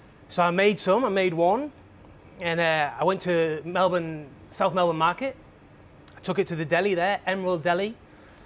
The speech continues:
Lady, I don't know if you know, it's on the corner, sells loads of deli products. And, um, and I said, "Do you wanna buy this terrine?" And she said, "How much?" I said, "You know, thirty-three dollars, th-, thirty-two dollars a kilo, I think it was." And she, she said, "Yeah, I'll buy one." So I, we sold her that one.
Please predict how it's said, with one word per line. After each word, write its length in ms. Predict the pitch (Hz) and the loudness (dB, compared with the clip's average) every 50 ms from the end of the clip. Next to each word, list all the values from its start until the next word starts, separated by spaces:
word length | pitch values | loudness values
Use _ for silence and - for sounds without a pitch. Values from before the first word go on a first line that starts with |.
| - - - - - - | -20 -20 -20 -20 -8 -2
Lady, 240 | 165 165 180 190 196 | 0 2 2 2 0
I 20 | |
don't 100 | 170 170 | 0 -2
know 60 | 175 | -4
if 60 | 160 | -6
you 60 | 170 170 | -4 -4
know, 80 | 175 | -4
it's 120 | 190 180 - | -4 -4 -4
on 80 | 175 | -6
the 80 | 165 160 | -6 -6
corner, 460 | - 156 160 160 170 175 185 190 185 156 - | -2 0 0 0 0 0 -4 -6 -8 -12 -16
sells 300 | - - 175 170 156 147 | -12 -8 -6 -6 -6 -4
loads 200 | 156 156 143 147 | -6 -6 -6 -8
of 120 | 147 135 - - - - - - - - | -12 -12 -14 -18 -20 -20 -20 -20 -20 -10
deli 240 | - 156 151 160 160 | -6 -6 -4 -4 -6
products. 420 | - - 165 156 165 180 - - - - - - - - - - - | -6 -8 -8 -8 -8 -10 -12 -18 -20 -20 -20 -20 -20 -20 -20 -16 -6
And, 200 | - 165 165 175 | -2 0 0 2
um, 360 | 175 175 170 160 160 151 151 - - - - - - - - - | 2 2 0 0 -4 -6 -10 -12 -18 -20 -20 -20 -20 -20 -18 -6
and 100 | 180 175 | -4 -4
I 20 | 180 | -2
said, 200 | - 185 175 143 | -2 -4 -6 -4
"Do 40 | 160 | -2
you 40 | 185 | -2
wanna 120 | 190 185 | -2 0
buy 160 | 170 180 175 | 2 0 0
this 140 | 170 165 - | 0 -2 -6
terrine?" 400 | - - 156 151 175 196 185 160 127 - - - - - - - | -8 -6 -4 -4 -4 -4 -6 -10 -14 -18 -20 -20 -20 -20 -18 -16
And 100 | 170 147 | -14 -14
she 80 | 151 | -12
said, 160 | 156 156 175 165 | -8 -6 -4 -2
"How 140 | 175 185 | -2 -2
much?" 320 | 196 226 226 - - - - - - - - - - - - - | -2 -4 -6 -8 -12 -20 -20 -20 -20 -20 -20 -20 -20 -20 -20 -20
I 60 | 139 | -16
said, 220 | - - 156 139 | -14 -12 -12 -10
"You 80 | 143 147 | -10 -8
know, 240 | 143 135 151 156 151 - - - | -8 -8 -8 -10 -12 -16 -20 -10
thirty-three 440 | - 175 170 180 175 - 170 170 160 | -4 -2 -2 -2 -4 -6 -6 -4 -2
dollars, 300 | 165 160 156 147 160 - - | -2 -2 -4 -4 -8 -10 -4
th-, 300 | 196 202 190 185 175 170 | -2 0 0 0 -2 -2
thirty-two 380 | - 220 202 190 180 - 196 | -2 -2 -2 -2 -4 -6 -4
dollars 200 | 185 180 175 160 | -2 -2 -2 -2
a 40 | 165 | -4
kilo, 240 | 160 - 190 190 196 | -6 -6 -4 -4 -4
I 40 | 170 | -6
think 200 | - 170 147 143 | -6 -8 -12 -12
it 80 | 143 | -12
was." 140 | 123 135 127 - - - - - - - - - - - - | -12 -12 -14 -16 -20 -20 -20 -20 -20 -20 -20 -20 -20 -14 -12
And 100 | - 165 | -8 -6
she, 60 | 202 190 | -6 -6
she 120 | - - 190 | -4 -6 -4
said, 180 | - 196 180 | -2 0 2
"Yeah, 120 | 185 240 247 | 4 4 4
I'll 80 | 220 | 4
buy 200 | 156 202 220 247 | 4 4 4 4
one." 280 | 247 220 170 156 143 143 - | 4 2 2 -2 -8 -12 -10
So 120 | - - | -4 0
I, 180 | 180 190 196 185 147 143 - | 2 2 2 2 0 -4 -8
we 80 | 170 | -8
sold 300 | 156 - - 175 175 170 | -6 0 2 2 2 4
her 20 | 185 | 4
that 160 | 185 170 151 | 2 2 2
one. 400 | 160 156 170 202 233 247 220 175 | 2 0 0 0 -2 -4 -8 -14